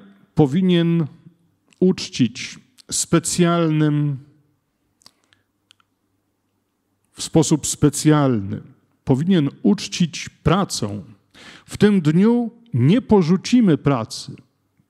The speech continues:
Tego, który w najcięższym mozole służby trwał do ostatka, nie czci się świętowaniem.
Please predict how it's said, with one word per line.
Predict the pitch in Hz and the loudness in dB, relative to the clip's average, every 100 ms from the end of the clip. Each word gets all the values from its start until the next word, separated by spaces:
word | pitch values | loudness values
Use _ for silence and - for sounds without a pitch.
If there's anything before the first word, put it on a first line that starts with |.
| - | -2
Tego, | 156 170 196 | 0 4 2
który | 190 175 160 | 2 2 4
w | 139 | 2
najcięższym | 147 143 - 208 190 - 170 | 0 0 0 2 0 0 0
mozole | 147 147 139 190 170 | 2 2 2 2 0
służby | - - 196 170 147 156 | -2 0 2 2 0 -2
trwał | - 180 185 170 | 0 -2 0 2
do | 160 | 2
ostatka, | 143 - 180 180 - 185 165 | 0 0 -2 -2 -4 -2 0
nie | 131 175 247 | 0 2 0
czci | - - 151 | -6 -6 -4
się | - 147 | 0 0
świętowaniem. | - - 151 147 135 147 147 139 113 107 107 | 0 0 0 0 -2 0 0 -2 -4 -6 -10